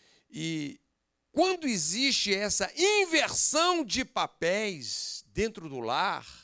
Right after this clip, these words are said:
o que é que isso significa? Isso sinaliza que um espírito errado entrou. Literalmente. E olha, esse treco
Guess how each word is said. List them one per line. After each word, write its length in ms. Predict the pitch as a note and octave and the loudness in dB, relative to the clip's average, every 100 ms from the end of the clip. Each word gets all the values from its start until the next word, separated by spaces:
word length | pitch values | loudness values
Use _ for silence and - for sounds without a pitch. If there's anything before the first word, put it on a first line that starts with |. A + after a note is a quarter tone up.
| _ _ _ _ _ _ _ _ _ - | _ _ _ _ _ _ _ _ _ -12
o 100 | E3 | -10
que 180 | - A3+ | -4 -2
é 60 | |
que 160 | A#3+ G#3 | -2 -4
isso 320 | G#3+ B3+ - | -2 0 0
significa? 960 | F#3 A3+ G3 G3 F#3 F#3 G#3 F3+ A#2 F2+ - _ _ _ - | 0 -2 -4 -10 -8 -6 -6 -6 -10 -12 -16 _ _ _ 0
Isso 400 | B3+ D4+ - B3+ | 2 4 2 2
sinaliza 1080 | - - E4+ F4 C#4 F#3 A3 C4 A#3 C#4 C4+ - _ - | 2 4 6 6 4 2 0 0 2 2 0 -8 _ -2
que 160 | C4 | 2
um 180 | C#4 B3 | 2 2
espírito 880 | G#3 - - - - F#4 E4+ - A#3 | 2 2 2 -2 -4 -2 -2 -4 -4
errado 380 | D3+ C3 F3+ F3+ | -4 -6 -8 -8
entrou. 420 | E3+ - G2+ - _ _ _ _ _ _ _ _ _ _ _ _ _ _ _ _ _ _ _ _ _ - | -14 -12 -14 -14 _ _ _ _ _ _ _ _ _ _ _ _ _ _ _ _ _ _ _ _ _ -4
Literalmente. 1040 | A#3 B3+ B3+ A#3 G3 A#2+ G2+ - - - _ _ _ _ _ - | -4 -2 -4 -4 -8 -12 -14 -18 -20 -20 _ _ _ _ _ -12
E 120 | A#2+ | -4
olha, 280 | E3+ F#3 D3 | -2 -2 -6
esse 380 | C#3+ F3 - | -6 -6 -6
treco 640 | D3+ D#3+ E3+ - E3 D#3 | -6 -4 -4 -8 -16 -16